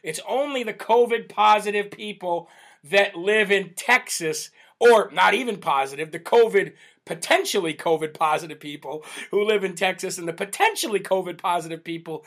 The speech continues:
who live in Mississippi. Hmm? Ladies and gentlemen, please do me a favor and share this video quickly. Get it out to your friends. Text it to somebody. Just copy the link and share it. We need to get our numbers up. And, uh, because a lot of people, you know how people are.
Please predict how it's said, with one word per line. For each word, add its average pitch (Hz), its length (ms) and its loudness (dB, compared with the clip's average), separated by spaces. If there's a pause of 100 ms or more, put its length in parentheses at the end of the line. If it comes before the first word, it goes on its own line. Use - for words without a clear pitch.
(260)
who 202 160 0
live 196 260 6
in 175 160 -6
Mississippi. 160 840 -8 (200)
Hmm? 208 240 -6 (460)
Ladies 233 180 0
and 208 80 -6
gentlemen, 220 280 2
please 233 200 -4
do 220 140 -8
me 214 80 -2
a 190 80 0
favor 208 300 -2
and 180 120 -8
share 226 260 -2
this 220 140 -6
video 208 360 0
quickly. 214 460 -6 (220)
Get 240 160 2
it 240 60 2
out 214 160 0
to 202 80 -8
your 190 80 -2
friends. 180 340 -6
Text - 320 -4
it 220 100 -10
to 196 60 -14
somebody. 196 340 -4
Just 180 200 -14
copy 254 320 0
the 202 80 -4
link 196 220 -4
and 175 120 -12
share 190 240 -2
it. 190 140 0 (240)
We 185 80 -4
need 226 140 -4
to 214 40 -8
get 202 160 0
our 190 100 2
numbers 185 380 -2
up. 180 240 4 (720)
And, 175 240 -4
uh, 170 100 6
because 170 240 -6
a 185 60 -4
lot 226 140 4
of 226 60 -8
people, 220 200 -14
you 302 80 -12
know 247 80 0
how 175 80 4
people 160 280 -8
are. 185 220 0